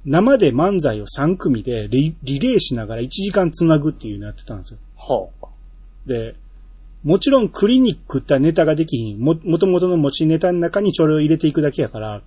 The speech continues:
Speaker 1: 大爆笑を取るわけじゃないんやけど、
Speaker 2: うん。
Speaker 1: この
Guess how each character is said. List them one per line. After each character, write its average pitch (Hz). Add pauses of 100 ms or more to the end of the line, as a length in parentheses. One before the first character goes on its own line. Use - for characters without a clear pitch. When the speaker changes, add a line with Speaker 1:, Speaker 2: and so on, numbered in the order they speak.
Speaker 1:
大 214
爆 262
笑 175
を 139
取 135
る 139
わ 139
け -
じ 110
ゃ -
な 110
い 113
ん 120
や 110
け 110
ど、 110 (140)
Speaker 2:
う 123
ん。 110
Speaker 1:
こ 143
の 127